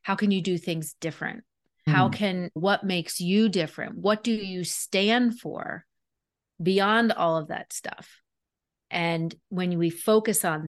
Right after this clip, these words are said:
Speaker 1: that's how we can really make a difference. And I think that's the more we do that as businesses, because my philosophy,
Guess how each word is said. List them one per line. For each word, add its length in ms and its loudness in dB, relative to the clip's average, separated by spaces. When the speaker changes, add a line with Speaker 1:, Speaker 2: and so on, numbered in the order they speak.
Speaker 1:
that's 340 0
how 160 -4
we 160 -6
can 200 -6
really 280 -6
make 220 -10
a 60 -12
difference. 440 -8
And 120 -4
I 80 -6
think 320 -6
that's 500 -2
the 220 -8
more 420 2
we 200 0
do 260 0
that 300 0
as 200 -4
businesses, 540 -6
because 240 -4
my 140 -2
philosophy, 880 -2